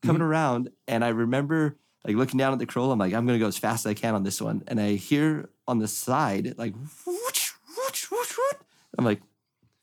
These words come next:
Speaker 1: "That's a weird sound." And I look up, and it's Forrest. And Forrest passes me, like, I'm probably doing forty,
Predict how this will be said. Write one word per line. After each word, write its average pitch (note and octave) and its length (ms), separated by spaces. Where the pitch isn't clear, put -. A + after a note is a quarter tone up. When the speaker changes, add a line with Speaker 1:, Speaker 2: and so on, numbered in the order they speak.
Speaker 1:
"That's - 100
a - 40
weird G2+ 200
sound." B2+ 360
And C3 80
I A#2 80
look C#3+ 280
up, E3 280
and A#2 240
it's A2+ 220
Forrest. A2 600
And A2+ 180
Forrest D3+ 360
passes C3+ 480
me, A2+ 180
like, F#2+ 360
I'm B2 180
probably D3+ 220
doing A#2+ 160
forty, A2 500